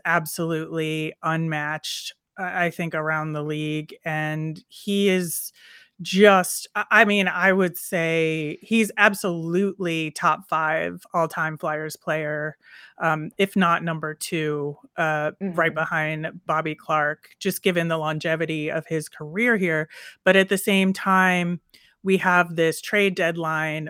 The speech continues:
Speaker 2: Oh,
Speaker 1: looming
Speaker 2: gosh.
Speaker 1: over us where we know that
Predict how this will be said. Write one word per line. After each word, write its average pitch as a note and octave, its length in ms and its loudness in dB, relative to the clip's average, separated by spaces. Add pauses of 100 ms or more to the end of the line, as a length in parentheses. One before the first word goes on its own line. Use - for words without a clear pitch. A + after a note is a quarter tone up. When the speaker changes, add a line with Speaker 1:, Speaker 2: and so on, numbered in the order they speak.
Speaker 2:
Oh, F#3+ 60 -8
Speaker 1:
looming F3 380 2
Speaker 2:
gosh. D3 280 -2
Speaker 1:
over E3+ 360 0
us D#3+ 480 -2
where E3+ 400 0
we G3+ 180 0
know F#3+ 680 2
that E3+ 400 2